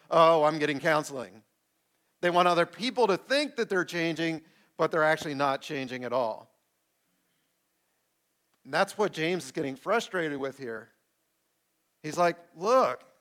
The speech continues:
you can't just listen to God's word. You can't just read God's word. You actually have to do God's word."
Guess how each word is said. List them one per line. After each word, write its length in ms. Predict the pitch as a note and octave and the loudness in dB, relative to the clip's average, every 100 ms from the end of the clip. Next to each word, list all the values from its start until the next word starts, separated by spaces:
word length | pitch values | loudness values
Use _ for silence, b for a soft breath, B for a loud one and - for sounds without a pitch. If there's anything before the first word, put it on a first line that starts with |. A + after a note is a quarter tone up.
| _ _ _ _ _ _ _ _ _ _ | _ _ _ _ _ _ _ _ _ _
you 100 | - | -20
can't 320 | - G3+ B3 A3 | -12 -6 -6 -2
just 320 | A#3 - C3+ | -2 -2 -6
listen 440 | D3+ G#3+ A3+ G#3+ | -2 -2 -2 -4
to 60 | G3+ | 0
God's 320 | F3 D#3+ D3+ | 2 2 0
word. 380 | C3+ B2 G2+ G2+ _ _ b b | -6 -8 -8 -16 _ _ b b
You 100 | G3+ | -8
can't 260 | G#3+ B3 | -4 -4
just 240 | A3 G#3+ - b - | -2 -4 -4 b -8
read 500 | F#3 A3 A3+ F3+ - b | -4 -2 -2 -4 -8 b
God's 320 | D#3 D#3 D3 D3 | 0 4 4 0
word. 240 | C3+ A#2 | -6 -6
You 140 | F#3+ - | -14 -6
actually 400 | G#3 A3+ - G#3+ | -4 -4 -2 -6
have 440 | F3+ G#3+ G3 G3+ - | -4 -4 -2 -2 -6
to 180 | G3 F#3+ | -10 -10
do 560 | - F3+ G3 G3 F#3+ - b _ | -10 -8 -6 -4 -6 -8 b _
God's 320 | F3 F3 D3 | 2 2 0
word." 500 | C#3 F#3 D#3+ G#2 A2+ | -4 -4 -4 -6 -16